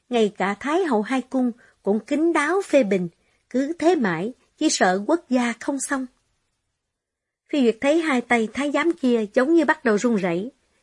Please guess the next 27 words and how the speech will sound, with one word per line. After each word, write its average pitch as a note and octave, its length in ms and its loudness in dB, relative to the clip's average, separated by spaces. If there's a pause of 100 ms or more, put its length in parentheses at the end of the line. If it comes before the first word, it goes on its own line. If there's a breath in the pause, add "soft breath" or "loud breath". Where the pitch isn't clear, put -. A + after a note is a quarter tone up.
(100)
ngay A#3 140 0
cả A3+ 240 -4
cái D#4 100 0
khay C4+ 200 -2
trên A#3+ 220 2
tay G#3+ 280 -2
cũng F#3+ 200 0
suýt E4 260 0
chút F4 160 -2
nữa G#3+ 180 4
rơi G#3+ 220 0
xuống B3+ 260 -4
đất. E4+ 160 0 (540)
Nàng A3 200 0
tiện G#3 260 0
tay A3 240 0
lật G3 240 0
một F#3+ 180 -2
thẻ A#3+ 120 -2
bài, F#3+ 260 -2 (400)
chỉ A3+ 180 2
thấy D4+ 160 0
phía E4 160 4
trên A3 300 -2 (260)
ngay A3 240 0
ngắn G3+ 360 -4
viết E4 220 2